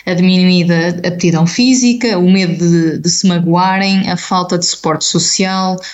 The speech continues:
o isolamento social e o obstáculo mais comum para a realização de prática física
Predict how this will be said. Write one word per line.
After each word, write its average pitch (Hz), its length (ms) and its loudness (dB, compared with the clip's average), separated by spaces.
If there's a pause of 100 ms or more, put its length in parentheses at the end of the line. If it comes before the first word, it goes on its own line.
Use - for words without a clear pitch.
(180)
o 202 140 2
isolamento 170 500 0
social 180 800 -4
e 220 360 2
o 190 120 2
obstáculo 190 480 -2
mais 185 200 0
comum 196 320 2
para 165 260 -2
a 170 40 0
realização 170 560 0
de 170 60 0
prática 165 420 -2
física 175 600 -2